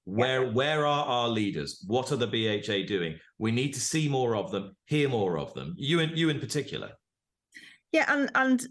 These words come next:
Speaker 2: Nick, I think there is time to be out. You know, I'm, I'm, I've talked to you on several, um, occasions in the last year, but that there is time to be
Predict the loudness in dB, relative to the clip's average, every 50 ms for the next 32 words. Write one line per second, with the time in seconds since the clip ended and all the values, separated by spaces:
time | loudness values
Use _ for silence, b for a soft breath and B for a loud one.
0 | -10 _ 2 2 2 2 2 0 0 0 0 -2 0 0 0 0 -2 -4 -8 -10
1 | -10 -2 0 0 2 2 2 2 2 2 2 0 -2 -8 _ -6 -2 0 2 2
2 | 2 2 0 0 0 0 0 0 -2 -4 -8 -12 -8 -4 0 2 2 4 4 2
3 | 2 0 0 0 -2 B B B B B B -4 -4 0 2 2 2 2 2 2
4 | 4 4 4 4 2 2 0 -2 0 2 2 2 2 0 2 4 4 4 4 2
5 | -2 b b b b 0 2 4 4 4 4 2 0 -2 -4 -6 -6 -4 -2 -2
6 | -2 0 0 -2 0 0 0 0 2 2 2 0 0 0 0 0 2 2 0 -2
7 | B B B B B B -2 -2 0 2 2 2 2 2 0 2 2 0 -2 -4
8 | -8 -8 -4 -2 0 2 2 2 2 0 0 -2 -2 -4 -2 -2 0 0 0 0
9 | -2 -4 -6 -8